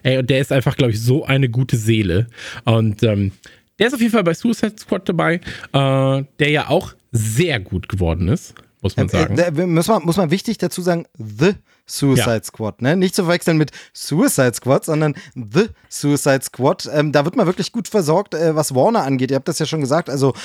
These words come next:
Speaker 2: äh, Wonder Woman neunzehnhundertvierundachtzig auch bei Sky, ähm, The Suicide Squad. Und man muss sagen, ähm, du hast es schon gesagt mit Justice League, äh, da, da, momentan tut sich da auch was, wo man sagt, da liefert D C ein paar Filme ab, die man durchaus mal gesehen haben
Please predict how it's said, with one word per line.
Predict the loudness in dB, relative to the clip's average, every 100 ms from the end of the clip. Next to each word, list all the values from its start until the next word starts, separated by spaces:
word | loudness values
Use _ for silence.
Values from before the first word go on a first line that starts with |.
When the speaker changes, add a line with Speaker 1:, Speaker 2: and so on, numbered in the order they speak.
| -10
Speaker 2:
äh, | 0 2
Wonder | 2 2 2
Woman | 4 4 4
neunzehnhundertvierundachtzig | 4 2 -2 -2 -2 -2 -6 -4 -2
auch | -2
bei | 0 0
Sky, | 2 2 2 0 -2
ähm, | -2 -2 -4 -4 0
The | 0
Suicide | 2 0 2 0 0
Squad. | -2 0 2
Und | 0 -2 -4 -8 0
man | 2
muss | 2
sagen, | 2 2 2 0 0
ähm, | -2 -4 -4
du | 0
hast | 0 -2
es |
schon | -4
gesagt | -4 -2
mit | -2
Justice | -2 -2 -4 -2
League, | -2 -2 -12 -20 _ _
äh, | -2 -2 -4 -2
da, | -2
da, | 0 0 0
momentan | 0 2 2 2 0 -2
tut | -2 -2
sich | -2
da | 0 2
auch | 2
was, | 0 0
wo |
man | 0 2
sagt, | 0 2
da | 0
liefert | 2 0 -2 -2
D | -4
C | -4
ein | -2
paar | -2 0
Filme | 0 0
ab, | 0 -2
die | 0
man | 2 2 -2 -12 -2
durchaus | 0 0 2 0 2
mal | 2
gesehen | 2 2 2 2
haben | 2 2 0